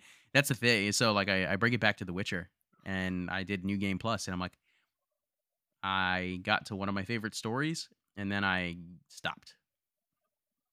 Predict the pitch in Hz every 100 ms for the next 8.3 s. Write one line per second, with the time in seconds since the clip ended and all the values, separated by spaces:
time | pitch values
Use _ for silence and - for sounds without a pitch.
0 | _ _ - 87 92 87 - 90 85 104
1 | 101 98 - 90 80 92 92 113 120 113
2 | 110 - - 113 - 110 101 98 85 87
3 | 104 120 101 92 90 87 87 85 82 -
4 | - 95 90 - 147 - 113 117 _ _
5 | _ _ _ _ _ _ _ - 123 117
6 | 98 92 107 - _ _ 104 110 135 156
7 | 113 - 107 120 - 107 - 92 92 101
8 | 101 87